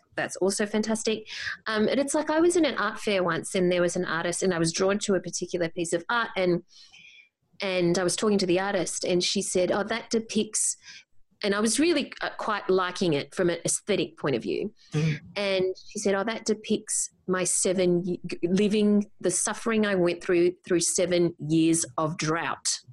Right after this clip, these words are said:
Speaker 2: Wow.
Speaker 1: And I was like, I mean, I'm have empathy, I'm empathy, of course, that you went
Speaker 2: Mm.
Speaker 1: through seven years of drought, but that's not an energy I want on my wall.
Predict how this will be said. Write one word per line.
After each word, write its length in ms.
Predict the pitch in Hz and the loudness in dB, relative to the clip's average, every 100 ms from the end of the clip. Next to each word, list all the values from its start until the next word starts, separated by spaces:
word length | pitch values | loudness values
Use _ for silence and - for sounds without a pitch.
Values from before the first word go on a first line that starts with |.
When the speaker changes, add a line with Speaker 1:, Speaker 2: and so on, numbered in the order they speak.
| - - - - 131 | -20 -20 -12 -10 -4
Speaker 2:
Wow. 440 | 135 135 131 120 120 - - - - | -2 0 0 -2 -4 -12 -20 -20 -10
Speaker 1:
And 160 | 233 220 | -4 -2
I 280 | 214 220 - - - | 0 -2 -4 -10 -2
was 160 | 226 214 | 0 0
like, 380 | 190 180 - - | -2 -4 -8 -6
I 80 | 196 | -2
mean, 400 | 190 185 175 - - - - _ 180 | 2 2 2 0 -6 -20 -20 _ -6
I'm 220 | 190 180 | -2 -2
have 220 | - 175 | -2 -2
empathy, 420 | 170 170 - 185 196 | 0 -2 -2 -4 -2
I'm 180 | 175 - | -4 -2
empathy, 400 | 247 214 139 - | 0 0 0 -2
of 80 | - | -2
course, 320 | 165 151 - | -2 0 0
that 100 | 180 | 2
you 220 | 185 208 | 4 4
went 140 | 208 196 | 4 2
Speaker 2:
Mm. 60 | |
Speaker 1:
through 140 | 170 143 | 2 -2
seven 200 | 180 - | -4 -6
years 420 | - _ _ 185 165 | -10 _ _ -4 -4
of 60 | |
drought, 100 | - | -4
but 180 | 175 - | -4 -4
that's 220 | 190 - | -6 0
not 240 | 208 202 190 | 0 0 0
an 100 | 185 | 0
energy 400 | 185 180 175 180 | 0 0 2 0
I 140 | 170 175 | 2 0
want 260 | 165 160 - | 0 0 0
on 140 | 170 | 2
my 180 | 165 151 | 4 2
wall. 480 | 147 151 160 226 415 | 2 2 2 4 4